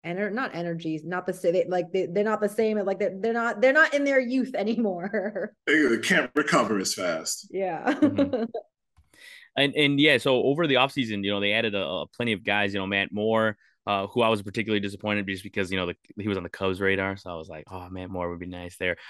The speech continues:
Speaker 3: Uh, Brandon Drury as well. You know, I saw you wrote a piece
Speaker 2: Mm.
Speaker 3: on Carlos Estevez as well, uh, who had an interesting career in Colorado, but it looks like, you know, the Angels got them, got him at the right time, you know, coming off, uh, probably his best career season yet. Uh, wh-, which guy do you see making the biggest impact, you know, for the Halos going into twenty-three?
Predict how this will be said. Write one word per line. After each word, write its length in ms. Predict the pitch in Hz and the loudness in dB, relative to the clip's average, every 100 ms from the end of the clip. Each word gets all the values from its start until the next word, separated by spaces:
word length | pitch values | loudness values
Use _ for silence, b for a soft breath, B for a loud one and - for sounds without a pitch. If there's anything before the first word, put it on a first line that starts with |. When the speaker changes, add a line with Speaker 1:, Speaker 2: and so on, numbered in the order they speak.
| B | B
Speaker 3:
Uh, 100 | 117 | 2
Brandon 300 | 113 143 156 | 4 4 4
Drury 480 | 120 151 170 180 170 | 4 6 6 4 2
as 160 | 113 | -2
well. 300 | 107 123 135 | 2 2 2
You 60 | 131 | 0
know, 100 | 110 | 0
I 60 | 107 | 0
saw 120 | 127 | 0
you 140 | 117 | 0
wrote 140 | 113 110 | 0 -2
a 40 | |
piece 280 | 143 123 104 | -2 -4 -2
Speaker 2:
Mm. 60 | |
Speaker 3:
on 160 | 101 95 | -4 -4
Carlos 340 | 110 110 104 | -2 0 0
Estevez 520 | 110 110 113 117 117 98 | -2 -6 -4 -4 -4 -8
as 140 | 87 | -8
well, 380 | 95 117 123 120 b b b | 0 2 2 0 b b b
uh, 180 | 98 98 | -2 0
who 80 | 107 | 2
had 100 | 110 | 0
an 60 | |
interesting 380 | 104 104 101 107 | -2 -6 -8 -8
career 260 | - 95 104 | -4 0 0
in 80 | 92 | 2
Colorado, 480 | 101 92 95 104 | 0 2 2 2
but 160 | 95 98 | 0 0
it 80 | 101 | 0
looks 220 | 131 - | -2 2
like, 180 | 139 107 | 0 0
you 80 | 113 | -2
know, 100 | 107 | -2
the 60 | 104 | 0
Angels 200 | 113 104 | -2 -2
got 220 | 107 113 | -2 -2
them, 140 | 113 - | -6 -6
got 200 | 104 110 | -4 -4
him 120 | 113 | -4
at 100 | 98 | -6
the 80 | 90 | -2
right 220 | 101 80 | -2 -2
time, 240 | 107 110 | -2 -2
you 60 | 95 | -2
know, 80 | 87 | -8
coming 240 | - 95 | -8 -6
off, 180 | 90 92 - b b - | -4 -4 -8 b b -2
uh, 120 | 98 | 0
probably 300 | 113 123 127 | 2 4 4
his 100 | 98 | 2
best 220 | 104 107 | 0 -2
career 300 | - 107 98 | -2 -2 -2
season 340 | - 104 90 | -2 -4 -4
yet. 300 | 87 92 110 - b b | -4 0 -2 -4 b b
Uh, 160 | - 120 | 0 2
wh-, 200 | 127 135 | 2 2
which 200 | 170 143 | 0 2
guy 280 | 131 139 131 | 2 4 4
do 80 | |
you 100 | 117 | 0
see 140 | 113 117 | -2 -2
making 260 | 113 107 | -2 -2
the 80 | 101 | -6
biggest 340 | 92 107 101 - | -2 -2 -2 -4
impact, 420 | 98 98 92 - | -4 0 -2 -2
you 40 | |
know, 120 | 95 90 | -6 -6
for 140 | 95 | -4
the 60 | 92 | -2
Halos 280 | 95 90 | -2 -2
going 220 | 90 92 92 | -2 -4 -2
into 260 | 85 80 | -4 -8
twenty-three? 480 | 73 90 90 90 87 | -8 -10 -8 -10 -10